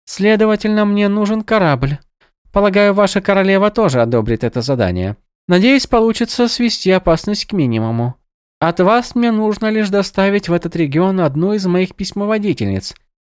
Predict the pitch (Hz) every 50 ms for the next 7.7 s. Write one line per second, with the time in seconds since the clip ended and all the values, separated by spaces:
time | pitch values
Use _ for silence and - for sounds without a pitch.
0 | _ _ - 135 156 156 143 143 139 143 135 131 - - 202 208 202 196 208 208
1 | 170 135 147 156 165 - - 180 175 165 170 151 127 123 139 143 139 156 160 -
2 | 175 156 127 113 - - 110 98 - - - _ _ _ _ _ - - - 165
3 | 151 160 143 - - 160 151 143 - 160 160 160 - 233 262 254 - 175 - -
4 | 123 110 117 104 98 - 110 110 - - 107 - - 117 113 - - 147 - -
5 | 101 95 - - - - - - _ _ _ _ _ _ _ - 151 160 170 180
6 | 185 202 240 254 254 240 202 175 208 208 202 214 214 202 170 139 165 165 170 -
7 | - 196 190 185 196 196 196 208 196 170 113 95 90 -